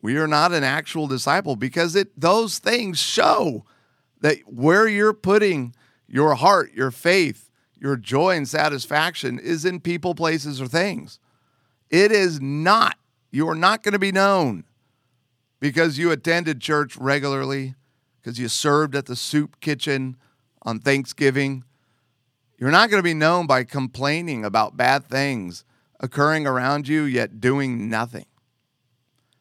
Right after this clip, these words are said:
Praying before a meal isn't gonna get you known. Acting religious doesn't get you known. Doing our Bible study doesn't get you known.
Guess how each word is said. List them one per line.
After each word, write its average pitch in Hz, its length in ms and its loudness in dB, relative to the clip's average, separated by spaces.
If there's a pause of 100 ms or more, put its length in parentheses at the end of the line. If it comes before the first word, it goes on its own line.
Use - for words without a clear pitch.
(140)
Praying 170 540 2
before 131 380 0
a 160 60 -2
meal 160 680 -2 (460)
isn't 156 320 0
gonna 139 220 0
get 135 240 -2
you 127 160 -2
known. 107 600 -2 (1120)
Acting 190 520 0
religious 190 640 -2
doesn't 123 420 -2
get 117 200 -4
you 117 160 -8
known. 107 580 -8 (440)
Doing 214 380 4
our 190 160 4
Bible 170 760 2
study 127 680 0 (520)
doesn't 120 560 -2
get 120 240 -4
you 117 200 -6
known. 110 720 -6